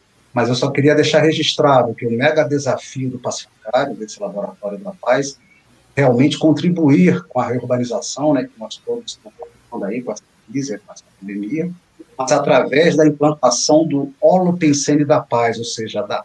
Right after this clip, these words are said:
atmosfera da paz, né? Conjunto de pensamentos, sentimentos, energias que envolve a paz. Então, esse é o grande desafio, e a partir dessa implantação dessa atmosfera de paz, né, lá em Saquarema,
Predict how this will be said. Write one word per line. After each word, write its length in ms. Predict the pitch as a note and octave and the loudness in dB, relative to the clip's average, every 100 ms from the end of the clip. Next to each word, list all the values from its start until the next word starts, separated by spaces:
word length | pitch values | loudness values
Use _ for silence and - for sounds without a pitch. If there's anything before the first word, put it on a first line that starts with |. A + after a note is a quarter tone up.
| - | -8
atmosfera 880 | D3+ - D#3 C3+ - - - D3 D3+ | -8 -6 -6 -4 -6 -8 0 4 4
da 160 | A#2+ A2 - | 2 -2 -4
paz, 220 | F#2 F#2 F2+ | -10 -10 -8
né? 280 | G2 B2 - _ _ _ _ - | -6 -6 -6 _ _ _ _ -2
Conjunto 540 | C3 B2 C#3+ E3 D#3+ | 0 2 2 2 0
de 140 | B2 B2+ | -4 -4
pensamentos, 680 | C3+ B2+ A#2+ G#2 B2+ C3+ - | -4 -2 -2 -2 -2 -2 -4
sentimentos, 640 | C3 A#2+ G#2+ A#2 C3 - | -6 -4 -4 -4 -6 -6
energias 600 | A2+ A2+ - A#2+ C#3+ C#3+ | -6 -6 -6 -2 -2 -2
que 100 | C#3 | -2
envolve 340 | B2+ A#2+ B2 | 0 0 0
a 60 | C3 | -2
paz. 460 | - F#2+ F3+ - _ _ _ | -2 -2 -2 -6 _ _ _
Então, 160 | - C3+ | -2 2
esse 160 | F#3+ F#3+ | 2 2
é 40 | |
o 60 | C3+ | 4
grande 220 | D3 C#3+ | 4 2
desafio, 680 | B2 B2 B2 A#2+ A2+ F#2+ F#2+ | 0 0 0 0 -6 -4 -4
e 200 | G#2 A2+ - - - | -6 -8 -12 -20 -4
a 140 | B2 B2 | -2 2
partir 580 | B2 A#2+ - E3 D#3 | 0 0 -2 -2 0
dessa 320 | - C#3 D#3 C3 | 2 2 2 0
implantação 720 | B2 B2+ - A2 - B2 A2+ | -2 -4 -2 -2 -2 -6 -4
dessa 220 | A2 A2 | -4 -4
atmosfera 540 | - A2 G#2+ - G#2+ G#2+ | -8 -10 -12 -8 -6 -6
de 100 | _ - | _ 0
paz, 340 | B2+ D#3 D#3 - _ _ - | 4 4 2 -10 _ _ -10
né, 220 | A#2 A#2+ | 0 2
lá 200 | G#2 A2 | 4 2
em 80 | G#2 | 0
Saquarema, 840 | - - A2 G2+ B2 D3+ D#3 D#3 | -4 0 0 0 0 0 0 -4